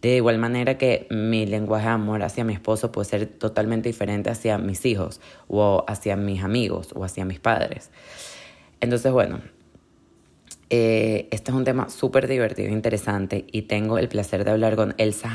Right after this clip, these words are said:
Hines, quien es psicoterapeuta que trabaja con personas individuales, parejas y también hace consultoría corporativa. En su terapia, Elsa guía a sus clientes a entender sus patrones de comportamiento y el origen de los mismos para, c-,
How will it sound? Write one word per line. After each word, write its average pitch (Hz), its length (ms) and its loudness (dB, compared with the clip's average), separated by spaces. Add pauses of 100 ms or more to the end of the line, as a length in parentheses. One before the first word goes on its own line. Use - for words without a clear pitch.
(140)
Hines, 101 260 -4 (340)
quien 110 180 0
es 107 140 -2
psicoterapeuta 110 840 0
que 127 120 -4
trabaja 101 300 0
con 110 160 -2
personas 104 400 -2
individuales, 117 680 0
parejas 113 540 0
y 110 80 -2
también 101 260 0
hace 101 220 -4
consultoría 104 580 -4
corporativa. 92 640 -2 (500)
En 123 120 0
su 127 160 0
terapia, 117 520 0
Elsa 110 240 0
guía 117 200 2
a - 20 0
sus 123 160 -6
clientes 107 420 0
a 101 40 -2
entender 101 340 -2
sus 110 140 -8
patrones 107 400 -2
de 113 40 -4
comportamiento 117 680 0
y 123 80 2
el 104 120 2
origen 98 300 0
de 92 80 2
los 107 120 -2
mismos 107 420 -2 (420)
para, 104 260 4
c-, - 80 -12